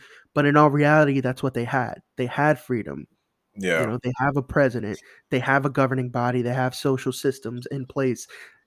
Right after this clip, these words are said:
Speaker 1: and they've been doing fine. You know,
Speaker 2: Yeah.
Speaker 1: there's no
Speaker 2: And
Speaker 1: reason f-, for this at all.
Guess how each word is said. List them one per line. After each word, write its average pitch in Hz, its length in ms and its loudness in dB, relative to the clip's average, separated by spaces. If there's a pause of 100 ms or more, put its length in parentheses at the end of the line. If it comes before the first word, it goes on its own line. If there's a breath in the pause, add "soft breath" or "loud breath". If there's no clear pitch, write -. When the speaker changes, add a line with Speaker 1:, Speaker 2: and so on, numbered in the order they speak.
Speaker 1:
and 127 140 0
they've 131 180 4
been 131 200 2
doing 131 360 2
fine. 139 560 0 (880)
You 117 100 -6
know, 90 160 -4
Speaker 2:
Yeah. 85 180 -6 (520)
Speaker 1:
there's 127 240 0
no 139 140 4
Speaker 2:
And 123 200 2
Speaker 1:
reason 131 440 2
f-, - 160 -12 (160)
for 120 240 -2
this 123 260 -2
at 117 120 -2
all. 123 320 0